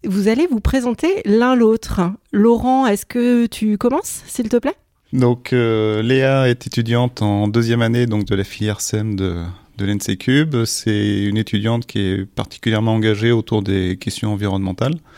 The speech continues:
Speaker 2: J'ai eu l'occasion de faire en particulier sa connaissance lors de la cop vingt-sept à Sharm el-Sheikh
Speaker 1: Mmh,
Speaker 2: cette
Speaker 1: c'est
Speaker 2: année,
Speaker 1: ce
Speaker 2: en
Speaker 1: mai.
Speaker 2: novembre dernier.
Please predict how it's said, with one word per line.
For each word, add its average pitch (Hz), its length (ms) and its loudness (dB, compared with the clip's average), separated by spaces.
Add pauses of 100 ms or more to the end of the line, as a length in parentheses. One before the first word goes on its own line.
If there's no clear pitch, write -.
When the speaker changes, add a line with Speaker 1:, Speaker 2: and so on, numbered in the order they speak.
(680)
Speaker 2:
J'ai 104 260 2
eu 107 140 2
l'occasion 113 400 0
de 120 100 -6
faire 110 160 -2
en 110 60 -2
particulier 113 560 -2
sa 98 340 -2
connaissance 110 600 0
lors 101 100 -2
de 98 80 -2
la 92 460 -2
cop - 340 -4
vingt-sept 107 640 -4
à 87 500 -6
Sharm 98 280 -4
el-Sheikh 123 320 -4 (360)
Speaker 1:
Mmh, 104 40 -12
Speaker 2:
cette 104 280 -2
Speaker 1:
c'est 110 60 0
Speaker 2:
année, 107 200 2
Speaker 1:
ce 127 160 -2
Speaker 2:
en 123 100 4
Speaker 1:
mai. 117 80 4
Speaker 2:
novembre 127 560 2
dernier. 104 440 0